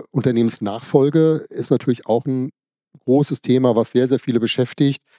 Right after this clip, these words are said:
was natürlich mittelbar auch wieder was mit Investitionen, äh, zu tun hat. Also wie, wie,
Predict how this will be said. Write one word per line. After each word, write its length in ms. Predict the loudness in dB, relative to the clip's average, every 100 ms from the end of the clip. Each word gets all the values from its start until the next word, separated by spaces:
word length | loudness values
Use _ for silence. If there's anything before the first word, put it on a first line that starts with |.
| _ -8
was 140 | -4
natürlich 240 | -2 -2
mittelbar 460 | -2 0 0 0 0
auch 220 | 0 0
wieder 180 | -2 0
was 180 | -2 -4
mit 140 | -10
Investitionen, 920 | -8 -6 -8 -8 -8 -2 0 0 -2
äh, 340 | -2 0 0 -2
zu 140 | -10
tun 340 | -8 -6 -4 -2
hat. 280 | -4 -4
Also 320 | -4 2 2 0 _ _ _
wie, 360 | -6 -2 -2 -2
wie, 320 | -4 -4 -4